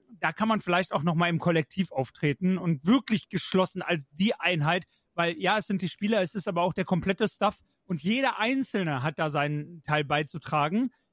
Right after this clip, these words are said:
Ähm, es ist, äh, nie Edin alleine schuld, aber es ist auch nie Edin alleine, wenn's super läuft. Es sind nie die Spieler alleine schuld, aber es sind auch nie die Spieler alleine, wenn's super läuft. Es sind immer alle,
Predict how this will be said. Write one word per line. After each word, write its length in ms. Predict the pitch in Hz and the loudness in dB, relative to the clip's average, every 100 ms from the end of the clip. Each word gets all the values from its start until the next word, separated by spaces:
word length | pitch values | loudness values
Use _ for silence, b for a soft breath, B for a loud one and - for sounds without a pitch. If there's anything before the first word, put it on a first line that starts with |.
| _ | _
Ähm, 340 | 160 170 170 175 | 2 2 2 0
es 140 | 185 | 0
ist, 200 | 247 - _ _ _ _ | 0 -2 _ _ _ _
äh, 320 | - - - | -20 -18 -6
nie 300 | 233 226 302 220 | 4 6 6 4
Edin 300 | 247 226 202 | 2 4 4
alleine 340 | 165 165 170 | 4 4 2
schuld, 420 | - 220 320 - - _ _ _ | 2 4 4 2 -8 _ _ _
aber 180 | 196 220 | 2 2
es 100 | 220 | 2
ist 140 | 233 | 0
auch 180 | 220 190 | 2 2
nie 300 | 190 233 269 | 4 4 4
Edin 280 | 226 220 214 | 2 2 2
alleine, 380 | 185 180 196 175 | 2 2 2 0
wenn's 180 | 170 151 | -2 0
super 240 | 294 311 | 0 0
läuft. 320 | 262 285 - _ _ | 2 2 0 _ _
Es 120 | 208 202 | -4 2
sind 200 | 196 185 | 4 6
nie 180 | 233 | 4
die 140 | 254 202 | 4 2
Spieler 340 | - 277 294 | 2 2 2
alleine 320 | 240 262 262 247 | 2 2 2 2
schuld, 320 | 277 302 - _ _ | 2 0 0 _ _
aber 160 | 190 208 | 2 2
es 80 | |
sind 160 | 233 220 | 2 2
auch 140 | 208 | 2
nie 220 | 175 220 240 | 4 4 4
die 140 | 220 | 2
Spieler 320 | - 240 220 | 2 0 2
alleine, 320 | 202 190 202 | 4 2 2
wenn's 180 | 180 180 | 2 0
super 240 | 277 285 262 | 0 0 2
läuft. 220 | 262 - b b | 2 0 b b
Es 120 | 220 | 0
sind 160 | 240 - | 0 2
immer 300 | 240 247 202 | 4 4 4
alle, 340 | 170 139 147 | 2 0 -2